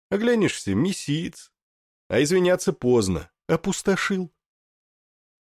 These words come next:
А это невидимка. Ангел мой, ты дописываешь, да? И опустошили её, приняв за Трою. Кто из нас больше преуспел в помрачении умов?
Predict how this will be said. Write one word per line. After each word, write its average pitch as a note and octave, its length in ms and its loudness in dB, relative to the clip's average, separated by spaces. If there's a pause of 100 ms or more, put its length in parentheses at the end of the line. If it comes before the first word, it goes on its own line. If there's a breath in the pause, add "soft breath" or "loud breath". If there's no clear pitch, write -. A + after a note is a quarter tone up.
(140)
А F#2 140 -4
это G2 300 -4
невидимка. E2+ 840 -10 (720)
Ангел A#2+ 380 2
мой, G2+ 240 2
ты A#2 320 -4
дописываешь, G2 840 -6
да? G2+ 240 -12 (960)
И C#4+ 120 0
опустошили B2+ 1080 0
её, G2+ 540 2
приняв F2 520 -2
за D#2 200 -8
Трою. - 500 -20 (1300)
Кто F3 220 2
из D#3+ 140 0
нас E3 280 2
больше C#3+ 360 -2
преуспел A2+ 600 -2
в - 100 -12
помрачении F#2 800 -4
умов? E2+ 340 -10